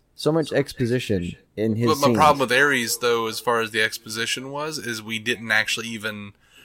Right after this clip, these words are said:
Speaker 2: because they wanted to preserve that twist, we got, like, "Oh, here's what happened to Ares" in, like, animated flashback. But we didn't get any of, like, his actual emotional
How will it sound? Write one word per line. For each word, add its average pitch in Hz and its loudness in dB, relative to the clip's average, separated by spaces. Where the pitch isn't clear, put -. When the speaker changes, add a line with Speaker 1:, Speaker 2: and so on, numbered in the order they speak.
Speaker 2:
because 147 2
they 139 4
wanted 127 2
to 117 -10
preserve 117 -2
that 113 0
twist, 123 -2
we 123 -4
got, 110 0
like, 107 -4
"Oh, 247 2
here's 113 -4
what 131 -6
happened 143 -2
to 143 4
Ares" 131 0
in, 107 -8
like, 104 -2
animated 117 -2
flashback. - -2
But 135 -4
we 160 0
didn't 151 -2
get 139 0
any 139 -2
of, 113 -4
like, 110 -2
his 135 -4
actual 120 2
emotional 110 0